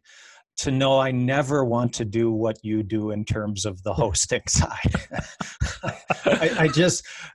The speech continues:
the, the, the meat grinder that that represents, the constant need to generate, um, uh, my brain doesn't quite work that way. And so,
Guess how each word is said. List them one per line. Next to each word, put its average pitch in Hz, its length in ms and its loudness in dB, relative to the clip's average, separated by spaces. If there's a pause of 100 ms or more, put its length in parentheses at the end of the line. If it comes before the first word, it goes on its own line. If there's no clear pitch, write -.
the, 160 200 6
the, 151 240 2
the 147 120 6
meat 170 460 0
grinder 165 640 6
that 139 240 2
that 147 260 6
represents, 131 920 4
the 120 160 -2
constant 151 840 -4
need 139 440 -4
to 120 160 -4
generate, 131 760 -2 (120)
um, 110 380 -4 (640)
uh, 113 60 -16
my 131 160 -8
brain 160 320 0
doesn't 131 280 -4
quite 127 340 -4
work 107 300 -6
that 95 160 -10 (120)
way. 98 260 -10
And 110 140 -12
so, 110 420 -2